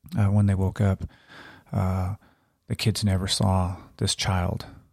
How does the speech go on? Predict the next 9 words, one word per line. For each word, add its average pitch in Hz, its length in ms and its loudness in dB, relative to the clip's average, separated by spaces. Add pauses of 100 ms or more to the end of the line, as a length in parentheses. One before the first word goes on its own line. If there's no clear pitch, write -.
(360)
again. 95 500 -4 (920)
And, 92 540 -2 (1040)
um, 92 680 -4 (3000)
nobody 110 280 8
knows 107 260 10
what 110 80 6
happened 110 320 4
to 92 60 0
him. 85 300 -6